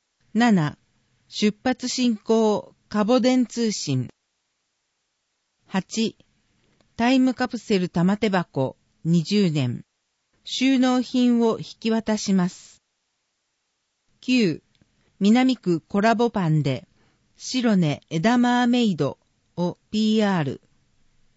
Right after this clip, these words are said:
十、引っ越しなどでゴミが多量に出るときは、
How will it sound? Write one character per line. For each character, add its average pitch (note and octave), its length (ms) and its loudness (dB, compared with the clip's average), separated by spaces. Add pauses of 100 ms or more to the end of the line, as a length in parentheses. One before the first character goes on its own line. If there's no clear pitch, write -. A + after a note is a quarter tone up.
(680)
十、 F#3+ 500 -2 (440)
引 G#3 180 -2
っ - 20 -20 (120)
越 C4 180 0
し B3+ 80 -4
な C4 140 0
ど A3 100 -4
で D#3+ 300 -4
ゴ F3 160 0
ミ B3+ 160 4
が A#3+ 120 0
多 E3 160 -2
量 A3+ 240 2
に A3 180 2
出 A3+ 140 2
る G#3 100 -2
と E3 140 -6
き D3+ 160 -8
は、 C3 240 -4